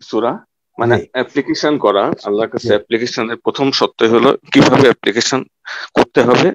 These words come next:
Speaker 1: এবং কিভাবে আল্লাহর কাছে চাইতে হবে, এবং সেই চাওয়ার একটা প্রক্রিয়া হলো সূরা ফাতিহা।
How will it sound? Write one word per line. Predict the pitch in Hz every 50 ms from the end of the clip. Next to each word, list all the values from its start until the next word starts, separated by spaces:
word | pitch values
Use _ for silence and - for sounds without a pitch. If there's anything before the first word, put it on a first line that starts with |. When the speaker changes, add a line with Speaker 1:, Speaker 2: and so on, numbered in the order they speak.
| - -
Speaker 1:
এবং | 107 104 101 104
কিভাবে | - 131 120 107 117 110 117 117
আল্লাহর | 98 95 95 92
কাছে | - - - 110
চাইতে | 101 - 107 110 113 - - 135
হবে, | 135 131 131 - 160 196 - - - - - - _ -
এবং | - 110 104
সেই | - - 139
চাওয়ার | 123 - 127 120 123 135 147
একটা | 156 - - 131
প্রক্রিয়া | - - 131 110 - - 131 117
হলো | 113 117 110
সূরা | 107 - - 87 85
ফাতিহা। | - - - - - - 80 82 87